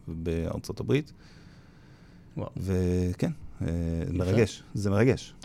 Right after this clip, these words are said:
Speaker 2: מאוד.
Speaker 1: מרגש
Speaker 2: שהבייבי
Speaker 1: כי
Speaker 2: שלך ככה סוף סוף
Speaker 1: נכון.
Speaker 2: יוצא לדרך.
Speaker 1: נכון, נכון.
Speaker 2: מתחיל ללכת.
Speaker 1: כן,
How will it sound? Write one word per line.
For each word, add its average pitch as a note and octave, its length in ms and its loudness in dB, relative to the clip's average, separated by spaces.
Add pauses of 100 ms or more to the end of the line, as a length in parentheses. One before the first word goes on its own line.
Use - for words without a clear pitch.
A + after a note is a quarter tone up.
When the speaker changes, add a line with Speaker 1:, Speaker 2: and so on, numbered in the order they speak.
Speaker 2:
מאוד. B2 240 2 (580)
Speaker 1:
מרגש F#2 220 0
Speaker 2:
שהבייבי A2+ 300 6
Speaker 1:
כי G#2 60 8
Speaker 2:
שלך C#3 240 2 (240)
ככה C3+ 260 0
סוף C#3 180 2
סוף C#3 80 6
Speaker 1:
נכון. C#3+ 120 6
Speaker 2:
יוצא C#3 160 2
לדרך. D3 380 -2 (100)
Speaker 1:
נכון, - 240 -2 (180)
נכון. - 200 -4
Speaker 2:
מתחיל A#2 200 0
ללכת. B2 260 -2 (500)
Speaker 1:
כן, - 180 0